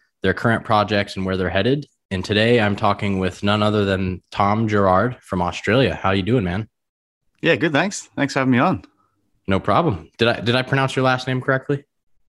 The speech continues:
Speaker 2: Yeah, Gerard. Yeah, I've heard a lot
Speaker 1: Gerard.
Speaker 2: of different pronunciations, but that's
Speaker 1: I
Speaker 2: what I
Speaker 1: think I
Speaker 2: always
Speaker 1: put a
Speaker 2: say, Gerard.
Speaker 1: Gerard on there. Sorry about that.
Speaker 2: That's all right. It's French. I think it's like Gerard.
Speaker 1: Gerard.
Speaker 2: <laughs>
Speaker 1: There you go. You gotta roll the R a little bit.
Speaker 2: Yeah, I can't do that.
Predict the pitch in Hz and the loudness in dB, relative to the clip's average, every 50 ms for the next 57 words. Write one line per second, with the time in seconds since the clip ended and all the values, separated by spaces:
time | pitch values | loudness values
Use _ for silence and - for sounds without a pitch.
0 | _ _ 135 139 113 98 131 127 131 131 120 107 - - _ 127 120 113 - - | _ _ 0 0 2 2 2 2 4 2 2 0 -4 -4 _ 0 0 0 -2 -6
1 | _ _ - 120 113 147 156 147 139 131 135 135 131 117 131 - - 123 110 - | _ _ -8 -2 0 2 2 4 4 4 4 2 2 2 -2 -2 -2 -8 -6 -2
2 | 120 120 117 107 - 113 110 110 101 - 123 120 101 113 110 104 92 98 _ _ | -2 -2 -2 -2 -4 -4 -4 -4 -4 -6 -8 -8 -6 -8 -8 -8 -10 -14 _ _
3 | _ _ 113 113 - - 110 113 110 110 110 104 104 120 107 98 92 90 95 104 | _ _ -14 -8 -6 -4 0 0 0 0 0 0 0 0 0 0 0 0 0 2
4 | 101 98 95 92 92 92 90 92 90 92 90 90 90 90 - - 107 98 92 85 | 2 4 4 2 2 2 0 -2 -2 -4 -4 -6 -8 -8 -4 -2 0 0 0 0
5 | 87 85 85 85 85 87 - _ _ _ _ _ _ _ - 101 107 110 - - | -2 -4 -4 -4 -6 -6 -6 _ _ _ _ _ _ _ -2 -2 -2 -2 -4 -8
6 | 101 98 95 92 104 101 _ _ _ _ _ 123 117 - - - 131 127 117 98 | -8 -8 -8 -8 -12 -18 _ _ _ _ _ -4 -4 -4 0 0 0 2 2 -2
7 | - - - _ _ _ _ _ - - 104 110 113 110 107 92 98 95 90 85 | -4 -10 -14 _ _ _ _ _ -12 -10 -8 -6 -4 -6 -6 -6 -8 -12 -12 -12
8 | 87 92 95 92 98 101 98 98 98 95 90 85 85 90 - _ _ _ _ _ | -12 -12 -12 -8 -6 -4 -2 -2 -2 -2 -4 -6 -10 -16 -20 _ _ _ _ _
9 | _ _ - 92 87 80 80 - - 87 95 104 98 82 80 - - - - - | _ _ -8 -6 -4 2 2 2 4 4 4 4 4 2 2 -2 -6 -8 -10 -8
10 | - - 98 104 98 85 82 78 80 87 92 104 107 104 107 110 110 110 101 101 | 0 2 2 2 2 2 0 -2 -2 -2 -2 0 0 2 4 4 4 4 4 2
11 | 90 87 110 131 117 90 85 82 80 80 80 80 80 _ - _ _ _ _ - | 2 2 2 2 2 0 -2 -4 -8 -8 -8 -10 -12 _ -16 _ _ _ _ -10
12 | 104 101 95 95 92 90 92 101 _ - _ 120 120 120 123 104 98 - 104 101 | -8 -6 -4 -4 -4 -4 -6 -12 _ -6 _ -2 0 0 0 -2 -2 -2 -2 -2
13 | 98 95 92 98 | -2 -2 -4 -8